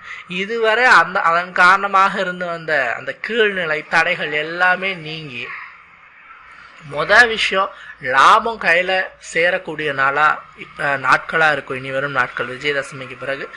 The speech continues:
கையில பணம் சேரும். "பணமே இல்லைங்க, என்னோட வாழ்க்கையில பணத்தை பார்த்தே ரொம்ப நாள் ஆச்சு பெரிய அளவுக்கு" அப்படின்னு சொல்றவங்க எல்லாத்துக்குமே பணம் பெரிய அளவில்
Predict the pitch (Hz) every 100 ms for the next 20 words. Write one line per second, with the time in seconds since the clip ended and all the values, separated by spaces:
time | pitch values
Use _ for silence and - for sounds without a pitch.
0 | - - - 170 196 233 226 160 175 180
1 | 170 135 - _ _ - - 156 170 180
2 | 185 208 185 170 170 160 160 147 127 131
3 | 131 127 127 151 165 185 175 143 127 160
4 | 170 190 180 165 165 190 170 143 156 165
5 | 170 151 143 - 139 139 143 156 139 135
6 | 135 - 131 127 156 196 147 139 151 143
7 | 131 139 147 143 135 165 - - - -
8 | 156 156 185 220 196 156 156 175 160 151
9 | 156 156